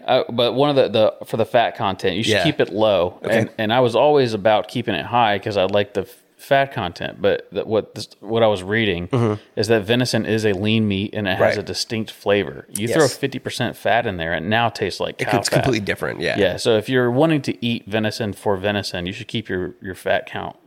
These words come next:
Speaker 2: Yep.
Speaker 1: low. But with that in mind, it,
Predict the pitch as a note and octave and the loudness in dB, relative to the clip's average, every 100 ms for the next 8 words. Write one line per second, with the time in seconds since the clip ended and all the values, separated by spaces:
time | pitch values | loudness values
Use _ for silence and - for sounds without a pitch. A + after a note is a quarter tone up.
0 | _ A#2+ A2 G#2 G#2 F2+ G2 - _ _ | _ -2 0 2 2 2 -2 -8 _ _
1 | _ - B2 - A2+ A2 F#2+ A2 D3+ C3+ | _ 0 0 2 2 2 4 4 4 2
2 | A#2+ - | 0 -4